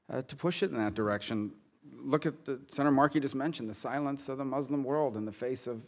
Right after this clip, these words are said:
the forced internment of, uh, hundreds of thousands of Muslims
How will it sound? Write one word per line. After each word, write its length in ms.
the 200
forced 480
internment 560
of, 380
uh, 180
hundreds 420
of 80
thousands 720
of 80
Muslims 600